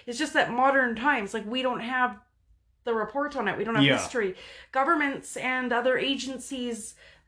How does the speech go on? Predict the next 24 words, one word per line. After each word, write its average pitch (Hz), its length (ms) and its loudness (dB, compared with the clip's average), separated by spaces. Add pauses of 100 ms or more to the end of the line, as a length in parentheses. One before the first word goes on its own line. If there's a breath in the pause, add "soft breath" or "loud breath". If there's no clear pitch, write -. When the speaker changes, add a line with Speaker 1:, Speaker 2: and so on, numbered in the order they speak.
(340)
Speaker 1:
doing 285 320 2
things 262 220 -2
like 220 180 -2
this 233 200 2
aren't 226 180 0
gonna 220 140 -2
be 208 160 2
like, 190 200 -2
Uh, 180 260 6
yeah, 180 180 4
here's 214 280 -2
our 208 120 -2
report. 196 600 -6
We 208 420 -4 (1120 soft breath)
ripped 240 420 -2 (480)
two 254 180 0
guys' 247 280 6
arms 233 360 0
off. 196 360 0
Speaker 2:
Yeah. 127 140 4
Speaker 1:
People 285 260 -2
aren't, 262 280 0 (1200 soft breath)
like, 240 160 2
it's - 500 -2